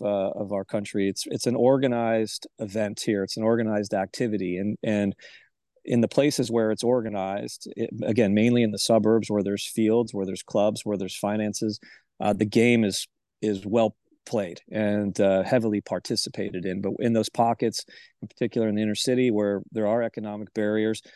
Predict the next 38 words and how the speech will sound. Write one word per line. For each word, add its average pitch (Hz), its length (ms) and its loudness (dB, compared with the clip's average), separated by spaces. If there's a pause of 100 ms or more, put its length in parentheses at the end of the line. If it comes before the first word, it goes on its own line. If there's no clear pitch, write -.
(340)
uh, 110 60 -2
we 117 100 2
don't 123 160 2
have 120 180 0
kids 113 220 -6
playing 117 340 -2
the 110 60 -4
sport. - 480 -2
Th-, 117 160 -4
now, 113 200 2
they 110 120 2
do 131 220 2
find 120 280 -4
their 117 100 -2
way 113 160 0
to 107 80 -2
other 139 160 -4
sports - 440 -6
like 95 160 0
American 104 480 0
football, 110 560 4 (340)
like 95 160 -2
basketball, 104 800 -2 (420)
uh, 104 360 -6
like 107 240 0
even 107 240 0
baseball. 101 640 2
And 104 120 -6
some 131 200 -2
of 117 100 -4
those 107 160 -4
other 104 140 -4
sports 107 340 -4
have 107 140 -6
done 107 160 0
a 98 80 -4
better 110 280 -2
job 110 460 -2